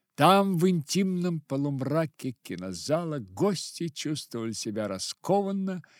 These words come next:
и, разогретые вкусной едой и алкоголем, не сдерживали своих желаний. Даже если следующее утро ему было нужно начинать с верховой езды,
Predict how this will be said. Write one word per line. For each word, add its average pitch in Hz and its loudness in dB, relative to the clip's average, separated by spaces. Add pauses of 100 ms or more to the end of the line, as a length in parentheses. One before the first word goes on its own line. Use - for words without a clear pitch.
(200)
и, 208 6
разогретые 190 8
вкусной 180 0
едой 165 4
и 143 4
алкоголем, 175 2 (360)
не 226 4
сдерживали 147 0
своих 104 -8
желаний. 82 -14 (600)
Даже 135 2
если 135 2
следующее 123 0
утро 95 -6 (640)
ему 110 0
было 123 -2
нужно 127 -2
начинать 123 -2
с - -4
верховой 113 -2
езды, 110 0